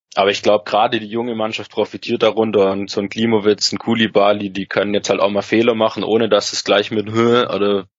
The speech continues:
Pfiffen von der, von der Komment-, äh, von der Tribüne kommentiert wird. Und ich glaub, ähm, daran, ja, kann ein Spieler dann auch, auch wachsen, weil er jetzt einfach mal den nötigen Freiraum hat, die nötige Ruhe auch,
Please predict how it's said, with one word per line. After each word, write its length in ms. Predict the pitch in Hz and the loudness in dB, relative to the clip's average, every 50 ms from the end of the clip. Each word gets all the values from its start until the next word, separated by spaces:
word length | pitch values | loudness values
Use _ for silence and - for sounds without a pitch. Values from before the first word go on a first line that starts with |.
| _ _ - | _ _ -6
Pfiffen 420 | - - 120 120 - - 110 110 | -2 -2 -2 -2 -2 -4 -6 -6
von 240 | - - 104 98 98 | -2 0 0 2 4
der, 240 | 101 98 101 98 98 | 4 4 4 4 2
von 160 | - 107 98 | 0 0 0
der 180 | 98 95 95 | 2 0 0
Komment-, 440 | 98 - 113 98 98 98 95 _ - | 0 0 -2 -2 -2 -6 -8 _ -2
äh, 140 | - 98 95 | 0 0 0
von 120 | 92 - 95 | 0 0 -2
der 100 | 95 92 | -2 -2
Tribüne 460 | - 104 92 95 107 110 113 113 104 | -2 -4 -4 -2 -2 0 0 0 0
kommentiert 640 | - - 101 95 98 95 - - 120 120 117 - | 0 -2 -2 -2 -2 -4 -2 0 0 0 0 0
wird. 160 | 120 117 113 - - - - - - - - - _ | 0 0 0 -2 -8 -12 -12 -10 -12 -12 -14 -14 _
Und 100 | - 92 | -6 -4
ich 140 | 92 - - | -4 -4 -2
glaub, 360 | - 95 95 98 98 - - | 0 2 2 2 2 0 0
ähm, 360 | 107 90 92 92 92 92 92 _ _ _ | 0 0 0 0 -2 -6 -10 _ _ _
daran, 400 | - 104 110 92 92 90 92 92 - _ | 0 0 2 2 0 -2 -2 -6 -10 _
ja, 260 | - 87 90 95 92 | -2 0 0 0 -2
kann 220 | - - - 92 92 | -2 -4 -2 -2 -2
ein 100 | 95 95 | -2 -4
Spieler 380 | - - - 104 101 104 95 | -4 -4 -4 0 2 2 2
dann 180 | 87 92 92 90 | 2 0 0 0
auch, 220 | 87 92 92 - | 0 0 -2 -2
auch 180 | - - - - | -4 -6 -4 0
wachsen, 380 | 90 90 98 - - - 92 87 | 2 2 2 2 -2 -4 -4 -4
weil 140 | 90 87 | 0 2
er 80 | 87 87 | 2 2
jetzt 160 | 90 90 - | 2 2 2
einfach 260 | 98 101 98 104 98 - - | 0 2 2 0 -2 -2 -6
mal 440 | 98 98 98 95 101 110 110 - - _ _ _ _ _ _ - | -2 0 2 2 2 2 0 -2 -6 _ _ _ _ _ _ -2
den 80 | 101 98 | 0 2
nötigen 400 | 98 107 110 - 101 92 - - | 2 2 2 2 -2 -4 -6 -8
Freiraum 460 | - - 98 101 110 104 104 104 104 | -4 0 0 0 2 2 0 0 0
hat, 160 | 101 98 - | -2 -4 -4
die 40 | 98 | -6
nötige 440 | 95 101 107 101 110 92 87 95 95 | -4 -4 -4 -4 -6 -6 -6 -6 -6
Ruhe 420 | 87 90 104 107 117 113 104 - | -6 -6 -2 0 2 2 4 4
auch, 280 | - - 98 104 - | 2 2 2 0 0